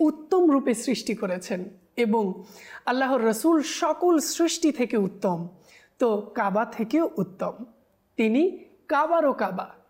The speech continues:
দর্শকবৃন্দ, হ্যাঁ, আল্লাহ রসুল এই মদিনা শরীফে,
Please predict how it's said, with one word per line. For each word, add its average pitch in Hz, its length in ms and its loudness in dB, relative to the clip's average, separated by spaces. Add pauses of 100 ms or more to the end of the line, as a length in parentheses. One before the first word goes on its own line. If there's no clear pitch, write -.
(140)
দর্শকবৃন্দ, 185 680 -4 (180)
হ্যাঁ, 180 300 -6 (460)
আল্লাহ 226 320 0
রসুল 269 320 -2 (1700)
এই 330 160 2
মদিনা 285 400 4
শরীফে, 254 640 -2